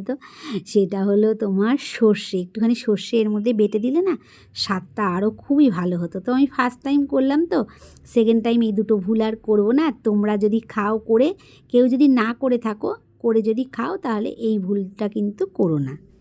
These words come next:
তো তোমরা অবশ্যই কিন্তু যারা বানিয়ে খাওনি, তারা বানিয়ে খেও। এইভাবে, মানে, লেজা মাথা আমাদের বাড়িতে না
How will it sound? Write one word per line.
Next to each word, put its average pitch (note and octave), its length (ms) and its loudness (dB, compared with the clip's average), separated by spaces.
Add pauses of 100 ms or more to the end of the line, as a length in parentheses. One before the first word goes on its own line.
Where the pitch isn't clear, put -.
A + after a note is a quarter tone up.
(240)
তো A#3 100 6
তোমরা A#3 380 4
অবশ্যই A3+ 480 2
কিন্তু B3+ 220 2
যারা A3 240 2
বানিয়ে G3+ 400 2
খাওনি, A3+ 420 0
তারা A3 240 0
বানিয়ে G3+ 380 2 (120)
খেও। A#3 300 4 (180)
এইভাবে, A#3 480 2 (100)
মানে, B3+ 220 2
লেজা A3+ 420 4
মাথা A#3 240 0
আমাদের A3 240 2
বাড়িতে G#3+ 180 0
না C4 100 2